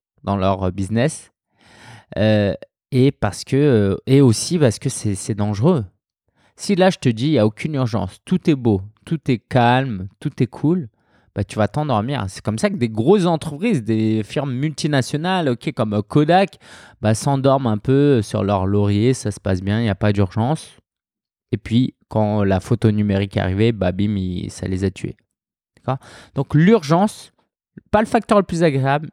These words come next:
mais je peux te dire que ça va te pousser à réussir. Et, euh, bah, parmi les, les, les, les personnes que j'accompagne, je peux te dire qu'il y a une catégorie de personnes qui est en danger, c'est ceux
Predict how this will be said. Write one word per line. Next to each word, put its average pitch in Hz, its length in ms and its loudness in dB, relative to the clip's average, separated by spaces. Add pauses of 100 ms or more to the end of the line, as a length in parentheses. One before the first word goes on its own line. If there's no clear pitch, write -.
(100)
mais 127 440 -2 (320)
je - 120 -20
peux 117 140 -2
te - 120 -2
dire 120 260 -2
que - 140 -8
ça 110 160 -10
va 110 120 -4
te - 120 -12 (160)
pousser 123 400 -4 (640)
à 135 140 2
réussir. 156 560 2 (260)
Et, 165 300 4
euh, 127 220 6
bah, 117 180 2
parmi 151 320 2
les, 147 100 4 (200)
les, 120 360 0
les, 113 460 0
les 107 240 -4
personnes 135 380 -2
que 135 100 -2
j'accompagne, 135 460 0
je - 100 -10 (180)
peux 139 120 2
te 120 40 -8
dire 151 200 -4
qu'il 120 140 -2
y 135 40 0
a - 20 -4
une 170 60 -6
catégorie 180 560 2
de - 40 -20
personnes 170 360 -2
qui 120 140 -4
est - 20 0
en 147 140 -2
danger, 143 380 0
c'est 127 280 -2 (960)
ceux 139 380 2